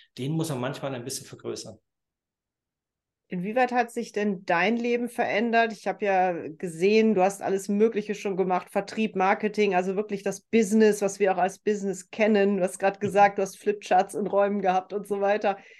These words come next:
Speaker 2: Was hat sich für dich verändert? Hast du ein paar Beispiele?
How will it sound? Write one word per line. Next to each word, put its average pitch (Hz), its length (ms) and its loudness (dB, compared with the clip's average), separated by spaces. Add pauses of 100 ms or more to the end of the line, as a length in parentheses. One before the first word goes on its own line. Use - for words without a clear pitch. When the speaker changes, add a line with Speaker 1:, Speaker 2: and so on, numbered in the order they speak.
(220)
Speaker 2:
Was 247 180 -2
hat 302 160 -2
sich 294 220 -6
für 233 100 -4
dich 254 380 -6
verändert? 202 680 -2
Hast 196 220 -6
du 247 60 -2
ein 220 40 -4
paar 185 200 -6
Beispiele? 220 760 -4